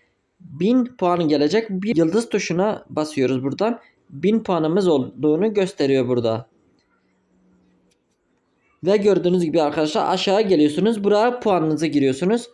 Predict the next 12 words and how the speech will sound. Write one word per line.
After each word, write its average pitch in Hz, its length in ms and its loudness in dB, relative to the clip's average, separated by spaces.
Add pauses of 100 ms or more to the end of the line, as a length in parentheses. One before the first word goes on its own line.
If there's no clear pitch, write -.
(600)
Benim 185 180 2
şu 220 160 -2
an 196 200 0
bin 214 180 2
puanım 156 440 0
var. 240 240 -2 (520)
Ve 202 280 0
bu 240 300 2
oka 214 280 0
tıklıyorsunuz. 170 720 0 (560)
Oka 247 340 -2
tıkladığınızda 175 920 0